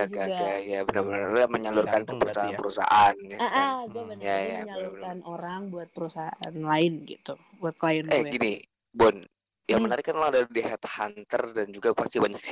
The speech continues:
Speaker 1: V masuk kan? Nah,
Speaker 2: Iya.
Speaker 1: ketika C V ini masuk, eh, lo pasti harus menyortir dalam waktu singkat, ya kan? Nah,
Speaker 2: Banget.
Speaker 1: ketika lo harus benar-benar waktu singkat, ya kan? Apa yang benar-benar lo lihat dan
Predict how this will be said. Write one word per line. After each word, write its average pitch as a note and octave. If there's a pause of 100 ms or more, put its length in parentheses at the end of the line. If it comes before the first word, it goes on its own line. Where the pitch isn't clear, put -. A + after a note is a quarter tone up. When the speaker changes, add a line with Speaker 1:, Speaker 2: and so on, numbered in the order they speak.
Speaker 1:
V -
masuk G#2
kan? G2+ (500)
Nah, F#3+
Speaker 2:
Iya. F3 (100)
Speaker 1:
ketika C#3
C - (100)
V - (160)
ini G#2+
masuk, G#2 (640)
eh, G2
lo A#2+
pasti A2
harus G#2+
menyortir G#2
dalam G2+
waktu G2+ (560)
singkat, A#2 (340)
ya -
kan? - (120)
Nah, F3
Speaker 2:
Banget. - (200)
Speaker 1:
ketika -
lo A#2+
harus - (540)
benar-benar A2+
waktu G#2
singkat, B2 (240)
ya G2+
kan? G#2 (240)
Apa B2
yang A2
benar-benar G#2
lo G2+
lihat A2
dan G#2